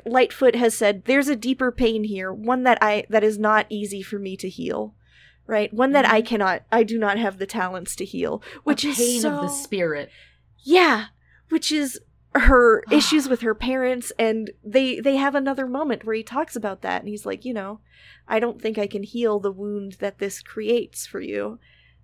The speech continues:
Speaker 1: And she's like, "Yeah, but it'll get better. It needs to get better on its own. I need to heal that," essentially, right? Like,
Speaker 2: Yeah.
Speaker 1: ugh,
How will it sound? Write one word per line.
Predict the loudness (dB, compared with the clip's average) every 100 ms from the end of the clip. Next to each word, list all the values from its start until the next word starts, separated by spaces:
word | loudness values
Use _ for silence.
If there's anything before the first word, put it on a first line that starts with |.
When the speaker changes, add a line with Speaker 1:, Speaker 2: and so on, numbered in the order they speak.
| -6
Speaker 1:
And | -4 -4 -6 -12
she's | -12 -10 -8
like, | -6 -6 -6 -16
"Yeah, | -6 -6 -6 -10
but | -4 -4 -2
it'll | -2 -2
get | -2 -4 -2
better. | -2
It | -2 -4
needs | -4 -6
to | -6
get | -4
better | -4 -6
on | -6
its | -8 -6
own. | -6 -6 -14 _
I | -4 -2
need | -4
to | -6
heal | -6 -6 -4
that," | -6 -8 -10 -8
essentially, | -6 -4 -6 -6 -6 -6 -8 -10
right? | -6 -4 -6 -6
Like, | -6 -8 -20 -20 -10
Speaker 2:
Yeah. | -6 -6 -8 _ _ _ _ _ _
Speaker 1:
ugh, | 4 4 4